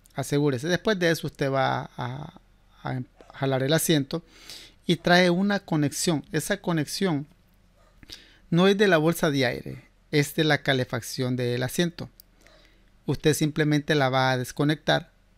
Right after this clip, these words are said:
Ahí vienen dos conexiones, ¿eh? La blanca es la del respaldo y la negra es la del asiento.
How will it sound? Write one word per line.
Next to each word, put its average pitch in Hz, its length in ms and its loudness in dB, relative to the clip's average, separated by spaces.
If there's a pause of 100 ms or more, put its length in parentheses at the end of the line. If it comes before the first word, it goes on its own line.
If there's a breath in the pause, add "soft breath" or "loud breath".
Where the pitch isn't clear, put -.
(1300 soft breath)
Ahí 151 200 4
vienen 185 360 4
dos 180 160 4
conexiones, 156 800 2
¿eh? 170 140 -4 (260)
La 135 180 2
blanca 151 420 2
es 135 80 0
la 131 120 -2
del 127 100 -4
respaldo 156 500 0
y 151 60 2
la 131 140 0
negra 131 260 0
es 120 60 -6
la 127 80 -2
del 123 180 -2
asiento. 123 500 -8